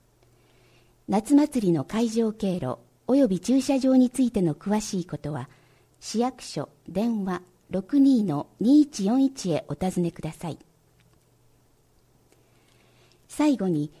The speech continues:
六月末現在の岩出市の人口と世帯数をお知らせします。総人口は五万三千百十四人、そのうち男性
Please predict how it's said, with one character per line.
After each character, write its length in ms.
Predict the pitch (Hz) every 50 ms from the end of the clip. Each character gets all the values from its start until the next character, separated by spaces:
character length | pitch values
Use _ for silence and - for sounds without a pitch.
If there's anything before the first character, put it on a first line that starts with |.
| _ _ _ _ -
六 240 | - 190 196 - 294
月 260 | 285 294 294 - 277
末 100 | 269 269 269 - 254
現 240 | 220 254 254 240 208
在 220 | 208 190 170 135
の 220 | 123 135 127 - - _ _ _ _
岩 200 | - 202 269 285
出 120 | 269 294 285
市 160 | 285 - 196
の 120 | 175 151
人 240 | 139 - 180 214 233 233
口 220 | - 226 208 202
と 240 | - - 180 170 -
世 180 | - - 196 196 -
帯 160 | 277 285 277
数 300 | - - - 175 165 147
を 60 | 135
お 80 | 131 151
知 140 | - - 170
ら 80 | 180
せ 120 | 170 - 175
し 200 | - - - 170
ま 100 | 143 156
す。 160 | - - - _ _ _ _ _ _ _ _ _ _ _ _ _ _ _ _ _ _ _ _ _ _ _ _ _ _ _ _ _
総 260 | - - 277 294 294
人 280 | 254 - 269 262 240 -
口 240 | - 170 151 143
は 180 | 143 143 143 - _ _ _ _ _ _
五 160 | - 160 190 208
万 300 | 247 285 277 240 190 175
三 340 | - - 180 214 226 220
千 300 | 202 - 202 196 151 139
百 340 | 160 - 185 196 - - 254
十 240 | 226 - 233 233 208
四 200 | 180 131 135 147
人、 260 | 170 170 151 113 - - _ _ _ _ _ _ _ _ _ _
そ 160 | - - 208 226
の 160 | 240 262 254
う 80 | 247
ち 280 | 240 - - 202 190 - - - _ _ _ _ - -
男 220 | 175 214 254 262
性 420 | - - - 214 208 196 185 -